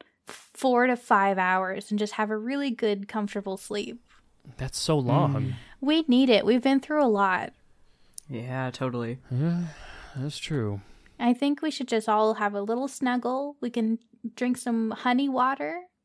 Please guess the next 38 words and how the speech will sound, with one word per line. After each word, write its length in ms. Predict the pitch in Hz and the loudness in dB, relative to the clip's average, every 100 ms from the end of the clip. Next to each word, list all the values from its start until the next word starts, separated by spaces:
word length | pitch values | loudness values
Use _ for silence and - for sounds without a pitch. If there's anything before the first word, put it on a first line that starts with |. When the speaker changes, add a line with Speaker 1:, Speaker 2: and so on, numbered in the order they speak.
| _ - | _ -8
Speaker 1:
I 60 | 226 | -6
have 260 | 226 233 240 | 0 0 2
a 40 | |
little 180 | 247 240 | -2 0
vial 340 | 233 220 233 | 2 2 2
of 80 | 226 | 0
honey 480 | 220 226 262 330 359 294 | 0 -2 -2 -4 -10 -6
that 220 | 220 - | -4 -4
in, 160 | 220 226 - | -4 -6 -4
in, 240 | 226 220 | -6 -4
and, 320 | 214 214 214 _ _ - - _ - | -6 -6 -8 _ _ -20 -20 _ -6
uh, 100 | 233 | -2
well, 120 | 214 247 | 2 2
I 100 | 269 | 2
guess, 320 | 302 - - | 0 -2 -2
I 100 | 262 | 0
guess 240 | 262 311 - | 2 0 2
honeyed 520 | 254 247 240 196 - | 4 6 4 0 -6
broth. 520 | - 208 208 254 - - | -2 2 2 0 -4 -6
We 120 | 247 | 0
could 100 | 302 | 4
have 160 | 302 | 4
honey 540 | - 226 202 180 196 202 _ | 4 2 2 -2 -4 -6 _
as 160 | - 208 | -6 -4
a 60 | 208 | -4
snack. 420 | 220 185 202 - - 147 | -2 -2 -4 -6 -12 -2
Speaker 2:
Well, 240 | 156 156 | 2 2
didn't 320 | 147 170 170 | 0 -4 -2
you 80 | 160 | -2
already 240 | 151 156 | 0 0
use 300 | 151 151 143 | 0 0 -2
the, 340 | - 139 135 135 | 0 0 2 0
um, 640 | 127 123 123 120 113 107 - _ _ - | 0 0 -2 -4 -6 -8 -12 _ _ -8
the 180 | 135 131 | -6 -2
jar 360 | 127 123 127 | 0 0 0
for 440 | 123 - 123 120 117 | -2 -4 -2 0 0
that, 340 | 117 117 - 120 | -2 -4 -4 -4
uh, 460 | 113 110 110 107 | -2 -2 -2 -4